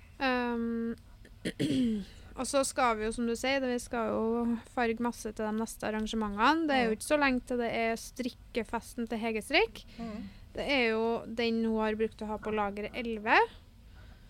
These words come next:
Speaker 1: Det her har vi jo snakket om før, da, men kan jo
Speaker 2: Mhm.
Speaker 1: nevne det sånn kjapt igjen. Det er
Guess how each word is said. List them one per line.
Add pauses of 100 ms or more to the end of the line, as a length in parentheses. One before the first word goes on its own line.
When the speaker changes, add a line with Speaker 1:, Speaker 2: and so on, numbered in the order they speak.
(320)
Speaker 1:
Det
her
har
vi
jo
snakket
om
før,
da,
men
kan
jo
Speaker 2:
Mhm.
Speaker 1:
nevne
det
sånn
kjapt
igjen.
Det
er